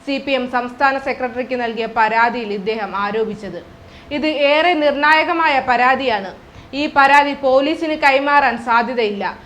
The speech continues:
എങ്കിലും എസ് എഫ് ഐ വെട്ടിലാക്കുന്നെന്നാണ് ആരോപണം.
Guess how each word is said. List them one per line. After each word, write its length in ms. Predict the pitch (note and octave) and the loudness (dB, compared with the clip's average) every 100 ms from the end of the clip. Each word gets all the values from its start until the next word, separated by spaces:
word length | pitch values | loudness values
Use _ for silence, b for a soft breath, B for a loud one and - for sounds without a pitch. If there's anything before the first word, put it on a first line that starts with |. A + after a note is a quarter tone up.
| B B B | B B B
എങ്കിലും 480 | D#4 E4 E4+ D#4+ - | -2 0 0 -2 -4
എസ് 240 | C#4 C#4 E4 | -6 -2 -2
എഫ് 160 | D#4+ | 2
ഐ 160 | D#4+ C#4 | 2 2
വെട്ടിലാക്കുന്നെന്നാണ് 1040 | B3 B3+ D#4+ D4+ D4 D4 D4+ D4 C#4+ B3+ | 0 0 0 4 4 2 -4 -2 -2 -2
ആരോപണം. 640 | G#3 G#3+ A3+ B3 G#3+ G3+ | 0 0 2 0 -2 -6